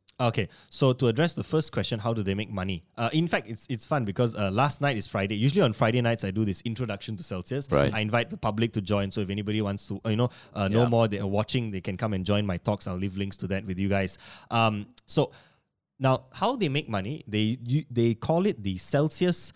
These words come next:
Speaker 1: flywheel token economics, which is a fancy word, <laughs> right? Fancy word for, you know, uh, you know, how the, the business runs lah. Okay,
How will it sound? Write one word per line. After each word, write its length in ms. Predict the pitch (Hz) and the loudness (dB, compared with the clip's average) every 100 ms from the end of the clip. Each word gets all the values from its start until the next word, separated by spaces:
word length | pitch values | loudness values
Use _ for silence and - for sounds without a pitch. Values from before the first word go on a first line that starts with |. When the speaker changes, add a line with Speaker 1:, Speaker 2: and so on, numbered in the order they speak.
| _ | _
Speaker 1:
flywheel 1040 | - - 135 123 139 151 139 131 131 180 208 _ - | -14 -4 0 2 2 4 4 6 4 4 -2 _ -2
token 380 | 135 - 143 127 | -2 2 0 0
economics, 460 | - 104 98 90 107 | -2 0 0 -2 -4
which 100 | 107 | -2
is 100 | 101 | 0
a 40 | |
fancy 360 | 127 127 - 135 | 2 2 4 4
word, 220 | 113 95 | 4 2
<laughs> 20 | - | 0
right? 160 | 120 | 0
Fancy 320 | - 120 117 | 2 2 4
word 180 | 123 110 | 4 4
for, 240 | - 92 92 | 2 0 0
you 60 | |
know, 180 | 117 123 - - _ - 92 - | 0 -2 -6 -20 _ -20 -16 -12
uh, 60 | 98 | -8
you 80 | 110 | -4
know, 120 | 107 | 0
how 160 | 95 107 | 2 2
the, 200 | 101 101 | 2 0
the 140 | 107 98 | -2 -4
business 520 | - 113 110 120 - | 0 0 2 2 2
runs 260 | 98 101 95 | 0 0 -4
lah. 160 | 80 - - - | -6 -10 -18 -6
Okay, 220 | 110 156 | 0 2